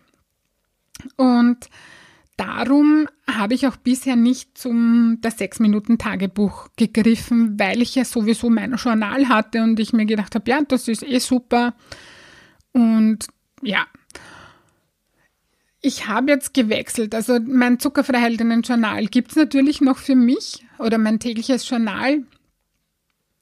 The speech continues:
Ähm, nur diese täglichen Einträge kommen da jetzt nicht mehr hinein. Das hat sich jetzt ein bisschen verändert. Für diese täglichen Einträge, für diese täglichen Fragen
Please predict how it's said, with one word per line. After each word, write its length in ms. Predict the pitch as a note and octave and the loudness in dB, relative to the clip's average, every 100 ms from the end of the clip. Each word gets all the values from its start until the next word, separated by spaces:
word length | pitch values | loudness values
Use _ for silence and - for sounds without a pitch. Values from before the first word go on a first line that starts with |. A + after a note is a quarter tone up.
| - C#4 D4 | -16 -14 -6
Ähm, 480 | B3 A#3+ A#3 A#3 A#3+ | -4 0 0 0 0
nur 440 | C4 C4 B3+ C4 B3 | 4 6 6 4 2
diese 340 | A#3+ A#3 A#3+ | -2 -4 -6
täglichen 480 | - - B3+ C#4 D4+ | -8 -10 -6 -2 -4
Einträge 680 | G#3+ G3+ B3 B3 A#3+ A#3 A#3+ | -2 0 0 0 -2 -2 -2
kommen 320 | A#3+ A3+ A3 | 0 2 2
da 100 | G#3+ | -2
jetzt 200 | G#3 - | -2 2
nicht 260 | B3+ - | 2 2
mehr 100 | C4 | 0
hinein. 420 | C4+ B3 G#3 G#3+ B3 | 2 2 -2 -2 0
Das 180 | A#3+ | -2
hat 180 | A3+ G#3 | -4 -4
sich 160 | A#3 A3+ | -6 -4
jetzt 180 | A3 A3+ | -2 0
ein 120 | G#3+ | 0
bisschen 180 | G3+ G3+ | -2 -4
verändert. 640 | - A#3 A#3 B3 D4 D4 _ - - - - _ _ | -4 2 4 4 2 0 _ -20 -20 -20 -20 _ _
Für 140 | - C4+ | 0 2
diese 260 | A3+ A#3+ | 2 -2
täglichen 480 | - G#3+ G#3+ B3+ C4+ | -4 -6 -4 -2 -2
Einträge, 640 | - G3 A#3 C4 B3+ A#3+ B3 | 0 -2 -2 -2 -2 0 -2
für 100 | A3 | -2
diese 200 | A3+ A3+ | -4 -6
täglichen 720 | _ A#3 A3+ A3+ C4+ B3+ A3 | _ -8 -6 -2 0 0 -2
Fragen 960 | - A3+ - A3 B3 C4 C4 C4 C4+ | -4 -6 -4 -2 0 4 6 6 4